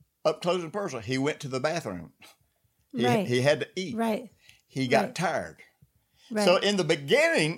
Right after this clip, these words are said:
Speaker 1: their struggle was, all he is is a man, and we're not really sure. I mean, we know where he came from. You know, we know where he was born. The Bible says,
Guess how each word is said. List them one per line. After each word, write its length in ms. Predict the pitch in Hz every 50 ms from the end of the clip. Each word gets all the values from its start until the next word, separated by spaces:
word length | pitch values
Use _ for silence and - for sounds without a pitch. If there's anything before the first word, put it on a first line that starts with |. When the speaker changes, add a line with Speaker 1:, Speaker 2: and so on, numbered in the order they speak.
| 127 127
Speaker 1:
their 240 | 117 151 180 233 269
struggle 760 | - - - - - - 175 175 175 156 160 156 147 139 -
was, 600 | 131 127 127 123 123 123 127 131 127 120 113 - - _ _ _ _ _
all 320 | - 131 160 190 226 226 190
he 240 | 156 185 185 190
is 240 | 226 269 285 254 202
is 180 | 160 135 113 107
a 80 | 120
man, 300 | 113 117 117 120 127 131
and 80 | 123 123
we're 100 | 147 202
not 180 | 226 214 196 -
really 240 | 208 214 208 202
sure. 240 | 170 - - 202 196
I 80 | 175 160
mean, 140 | 160 156 147
we 80 | 170 202
know 140 | 220 226
where 220 | 214 175 196 202 185
he 140 | 170 180 180
came 320 | 180 190 190 185 202 190
from. 500 | - 196 190 190 196 202 196 196 175 - - - - -
You 80 | - 175
know, 60 | 170
we 120 | 160 175 190
know 140 | 185 190
where 160 | 180 180 185 180
he 80 | 180
was 120 | 180 170 156
born. 420 | 143 160 170 175 185 180 180 175
The 60 | 160
Bible 320 | 147 156 160 175 185 185 175
says, 300 | - 185 175 165 147